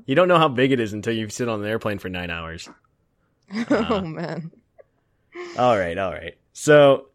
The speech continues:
Speaker 1: um, other than that, yeah, I've been working on stuff. I'm trying to get a bunch of teams together. So, e-, so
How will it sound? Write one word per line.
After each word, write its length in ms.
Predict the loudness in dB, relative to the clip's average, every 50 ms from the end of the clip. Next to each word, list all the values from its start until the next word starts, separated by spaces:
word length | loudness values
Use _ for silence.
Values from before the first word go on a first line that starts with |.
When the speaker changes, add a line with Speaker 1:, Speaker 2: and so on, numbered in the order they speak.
| _ _ -8
Speaker 1:
um, 320 | -2 0 0 0 0 2
other 200 | 4 4 6 6
than 140 | 4 2 2
that, 220 | 2 2 2 2
yeah, 160 | 2 2 2
I've 80 | 2 0
been 100 | 0 2
working 240 | 2 2 2 2 0
on 80 | -2
stuff. 220 | 0 2 0 2 2
I'm 100 | 0 0
trying 140 | 2 4 4
to 60 | 4
get 100 | 4 2
a 40 | 2
bunch 220 | 2 2 -2 -2
of 60 | -2 -6
teams 260 | -6 -6 -6 -6 -6
together. 380 | -6 -2 0 2 2 2 0
So, 460 | 0 0 -2 0 0 0 -2 -4 -8 _ _ _ _ _
e-, 240 | -2 0 0 0 0 0
so 340 | 2 4 4 2 2 -4